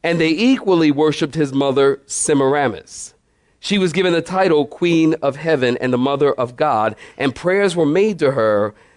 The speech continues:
that she might intercede for someone to her son. You know where I'm going. So, you know, if you've been here at Calvary Chapel, I was raised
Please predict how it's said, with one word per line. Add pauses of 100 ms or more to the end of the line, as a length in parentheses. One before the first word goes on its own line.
(120)
that
she
might
intercede (100)
for
someone (520)
to (120)
her
son. (2000)
You
know
where
I'm
going. (2000)
So, (880)
you
know,
if
you've
been
here
at
Calvary
Chapel,
I
was
raised